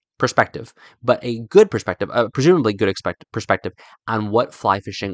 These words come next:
ought to be and what to, ought to look like. And that person, if they are a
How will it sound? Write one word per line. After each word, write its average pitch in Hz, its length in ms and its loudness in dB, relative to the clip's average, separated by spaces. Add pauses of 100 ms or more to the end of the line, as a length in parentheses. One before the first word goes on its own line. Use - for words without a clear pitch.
ought 98 240 -4
to 101 160 -8
be 98 100 -6
and 95 120 -6
what 107 140 -4
to, - 100 -12
ought - 200 -6
to 101 180 -8
look - 200 -10
like. 87 200 0
And 92 100 -6 (260)
that 120 240 -2
person, 127 400 -2
if - 140 -14
they 110 140 -2
are 101 240 -2
a - 120 -12